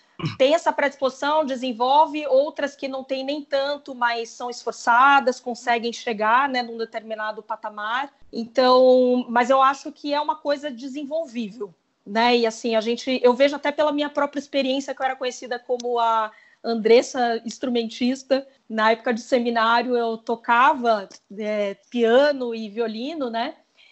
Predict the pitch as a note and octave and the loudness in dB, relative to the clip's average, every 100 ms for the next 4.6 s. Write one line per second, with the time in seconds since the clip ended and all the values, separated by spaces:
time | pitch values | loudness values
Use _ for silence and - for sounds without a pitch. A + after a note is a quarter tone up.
0 | _ _ - C4 C#4 D5 D5+ C#4 C4 E4+ | _ _ -8 -8 -2 -2 2 4 6 4
1 | D4+ D4+ C#4 C#4 C4 C#4 C4 B3+ - D4 | 2 0 -6 -8 -8 -10 -10 -6 0 2
2 | B3 B3 C#4+ C4+ B3 A#3 G#3+ A#3 A#3+ A#3 | 2 2 0 -2 -4 -6 -6 -4 -4 -4
3 | A3+ A#3+ A#3+ A3 A#3+ A#3 A3 - A3 - | -6 -8 -10 -12 -10 -10 -10 -8 -8 -2
4 | A3+ A3+ C4 C4+ C#4+ | 2 4 4 0 -10